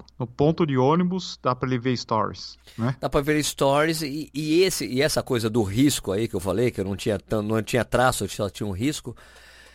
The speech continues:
Speaker 2: essa coisa é fácil do cara consumir porque não tem áudio, não tem,
Speaker 1: É
Speaker 2: não tem
Speaker 1: verdade.
Speaker 2: que ouvir a pessoa, então o cara vai virando, pá, pá, pá, pá, fica fácil. Então por isso que eu, eu optei por fazer isso, eu sei que eu exagerei, porque eu, eu não vejo nenhum story de alguém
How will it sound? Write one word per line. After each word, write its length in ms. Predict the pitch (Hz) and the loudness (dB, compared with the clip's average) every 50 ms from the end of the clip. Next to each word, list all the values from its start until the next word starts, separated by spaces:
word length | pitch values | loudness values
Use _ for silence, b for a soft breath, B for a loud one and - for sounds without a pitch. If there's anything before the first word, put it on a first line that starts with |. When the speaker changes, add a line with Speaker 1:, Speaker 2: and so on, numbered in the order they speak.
| b b b b _ - | b b b b _ 2
Speaker 2:
essa 320 | 147 160 185 - - 135 | 4 4 4 6 4 2
coisa 340 | - - 170 185 165 160 143 | 4 4 4 6 6 4 2
é 140 | 123 156 160 | 2 0 -2
fácil 480 | - - - 175 175 196 190 - 185 | -2 -2 0 0 2 2 2 0 0
do 100 | 160 156 | 2 4
cara 180 | 143 165 160 156 | 6 6 6 6
consumir 320 | 156 160 147 - 147 160 160 | 6 4 2 2 2 0 0
porque 280 | - 160 139 - 156 | 0 0 0 2 2
não 140 | 151 165 165 | 2 2 0
tem 240 | - - 156 160 147 | 0 0 0 0 0
áudio, 480 | 135 135 139 131 98 98 82 80 95 - _ - | 0 0 0 0 -2 -4 -6 -8 -10 -14 _ -10
não 100 | 110 110 | -10 -8
tem, 180 | - - 127 139 | -4 -4 -4 -4
Speaker 1:
É 20 | 143 | -2
Speaker 2:
não 160 | 131 123 110 | -4 -4 -2
tem 120 | 104 110 101 | -2 0 0
Speaker 1:
verdade. 240 | 110 110 110 - 107 | 2 2 4 4 4
Speaker 2:
que 80 | 113 156 | 4 4
ouvir 360 | 139 120 107 104 131 139 127 | 4 4 4 4 6 8 8
a 40 | 113 | 8
pessoa, 320 | - 113 101 - 120 110 | 6 2 -2 0 0 0
então 120 | 110 147 143 | 0 0 -2
o 40 | |
cara 140 | 175 190 208 | 0 0 2
vai 140 | 196 214 214 | 4 2 2
virando, 380 | 202 220 226 170 165 175 160 120 | 4 4 4 4 6 4 4 2
pá, 240 | - - 143 139 139 | 2 4 4 4 4
pá, 300 | - - - 135 135 131 | 4 2 2 4 4 4
pá, 240 | - - 143 139 - | 2 2 2 2 4
pá, 180 | - 147 143 B B B B B B | 4 2 0 B B B B B B
fica 200 | - 151 180 175 | -6 -4 -4 -2
fácil. 320 | - - 165 147 123 135 | 0 2 0 2 2 0
Então 120 | 131 156 147 | -2 -2 -2
por 160 | - 185 185 | 0 0 2
isso 180 | 240 247 - | 2 0 0
que 60 | - 196 | 2 2
eu, 160 | 175 156 - - | 4 4 4 4
eu 80 | 139 | 2
optei 360 | 147 - - - - 147 139 | 2 2 0 2 4 4 4
por 140 | 127 - 117 | 4 2 -2
fazer 260 | - - 120 110 117 | 0 0 2 2 2
isso, 140 | 123 - - | 2 2 2
eu 60 | 165 | 0
sei 240 | 143 - - 180 180 | 2 2 4 4 4
que 100 | 175 - | 4 4
eu 40 | 147 | 2
exagerei, 440 | 117 127 120 101 104 98 101 104 104 B B B B B B B B | 4 4 2 2 2 2 0 0 -2 B B B B B B B B
porque 280 | - 127 - - - - | -2 0 0 -2 0 6
eu, 380 | 151 156 190 190 139 92 - - b b b b b b b b | 8 10 10 10 8 4 -4 -8 b b b b b b b b
eu 160 | 139 139 147 | 2 2 4
não 160 | 170 220 240 | 4 2 2
vejo 540 | 160 123 117 139 170 196 175 127 107 107 95 | 0 2 4 6 6 6 6 4 0 -2 -2
nenhum 460 | 92 110 160 185 165 156 160 208 330 | -2 -2 0 0 0 0 0 2 0
story 340 | 294 - - - 139 147 143 | 0 0 2 2 2 2 2
de 80 | 135 139 | 2 2
alguém 520 | 127 120 110 107 104 110 117 127 151 | 2 0 0 -2 -2 -2 -2 -4 -6